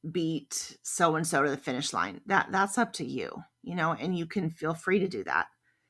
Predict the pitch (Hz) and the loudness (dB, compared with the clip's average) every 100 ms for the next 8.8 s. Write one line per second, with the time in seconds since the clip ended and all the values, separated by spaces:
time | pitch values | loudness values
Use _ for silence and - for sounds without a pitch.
0 | _ _ _ _ _ _ _ - 180 175 | _ _ _ _ _ _ _ 2 6 6
1 | - - _ 165 180 214 233 165 175 185 | 4 -4 _ 6 6 6 6 6 4 0
2 | 160 151 160 165 135 156 - 175 165 170 | 2 0 0 0 0 0 -2 -2 0 2
3 | 156 160 - 190 180 151 160 160 - - | 2 0 2 2 4 4 4 2 -2 -4
4 | - _ 190 175 160 190 196 151 185 180 | -8 _ -2 2 2 4 2 2 0 0
5 | 165 139 104 165 - _ _ _ _ _ | 4 4 4 -6 -10 _ _ _ _ _
6 | 165 170 165 170 156 160 190 185 214 196 | 6 6 4 2 4 4 2 4 4 4
7 | 123 135 180 - - 165 160 170 185 202 | 4 4 2 -8 -2 0 0 2 4 4
8 | 180 127 123 - 180 - - | 0 -4 0 0 0 -4 -12